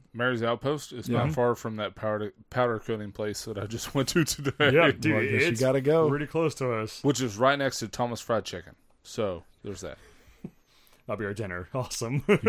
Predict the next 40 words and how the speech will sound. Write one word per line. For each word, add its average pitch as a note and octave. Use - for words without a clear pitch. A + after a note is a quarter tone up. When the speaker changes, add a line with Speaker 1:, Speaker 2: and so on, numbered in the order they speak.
Speaker 2:
gotta F#3+
go. A#2
I -
think -
it -
was A#2+
the A2
Armadillo. F#2+
Speaker 1:
All G2
they G2+
do, G#2
green A2
beer. A2+
Speaker 3:
Oh, B2+
for G2+
Saint G2+
Patty's? B2+
<laughs> -
Oh, D3+
heck B2+
yeah. G2
Speaker 1:
It's -
got G3
a D#3+
four E3
point E3
one. F#3
Speaker 3:
Yeah, D#3
I F#3
know. G#3
It, -
it F3+
apparently C#3+
it's D#3+
done C#3+
pretty B2
well C3+
since G2+
then, A2+
so. F#2